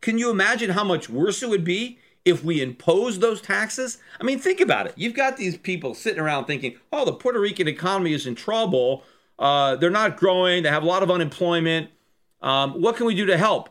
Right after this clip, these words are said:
Oh, I know. Let's add an income tax. Let's add the Obamacare tax. Let, let's send down the I R S. Let's, let's, it's like an invasion of I-, I R S agents. Look, the people in Puerto Rico have enough problems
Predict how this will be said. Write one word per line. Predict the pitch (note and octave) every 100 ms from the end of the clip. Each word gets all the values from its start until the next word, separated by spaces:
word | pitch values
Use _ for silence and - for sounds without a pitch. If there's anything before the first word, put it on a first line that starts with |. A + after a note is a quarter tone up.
| _
Oh, | - D4
I | C#4+
know. | G#3+ C4 C4 - _ _ _
Let's | - C#4+ -
add | G#3+ A#3+
an | B3
income | C4+ B3 C#4
tax. | G#3 F3 F#2+ - - _ _ _ _ _ _ _
Let's | A#3+ C4
add | - G#3 A#3
the | A#3
Obamacare | G#3 A#3 C4+ B3 A3 D#3+
tax. | D#3+ G2+ - - _ _ _
Let, | E3 B3 C4+ -
let's | F3 B3+ B3+
send | - B3 C4 B3
down | B3 A#3+ A#3+ A3 _
the | G3+
I | F#3+ A3+ A#3
R | A3
S. | A#3+ C3+ -
Let's, | G#3 - -
let's, | G3 G3 -
it's | F#3
like | G#3+ G3
an |
invasion | F#3 E3+ G#3+ C4 C4 A#3
of | F3+
I-, | G3 G#3 F#3 D3 D#3+
I | G3+
R | G3 F3
S | E3+
agents. | C3+ A2+ C#3+
Look, | G3+ - - _
the | F3
people | A#3+ C4+ C#4
in |
Puerto | - G#3+
Rico | E3+ E3+ D3+
have | D#3+
enough | D3+ E3+ G#3
problems | - E3+ D3 D3 C#3